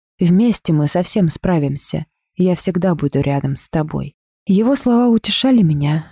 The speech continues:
но я и не жду от него, что мы будем жить вместе долго и счастливо. Отец всегда говорил: «Бойся любви. Сперва ты окунаешься в неё с головою, а потом чувства редеют, улетучиваются, будто ветерок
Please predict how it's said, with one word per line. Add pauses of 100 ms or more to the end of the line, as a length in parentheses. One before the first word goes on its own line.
(140)
но
я
и
не
жду
от
него,
что
мы
будем
жить
вместе
долго
и
счастливо. (380)
Отец
всегда
говорил: (220)
«Бойся
любви. (360)
Сперва
ты
окунаешься
в
неё
с
головою,
а
потом
чувства
редеют, (360)
улетучиваются,
будто
ветерок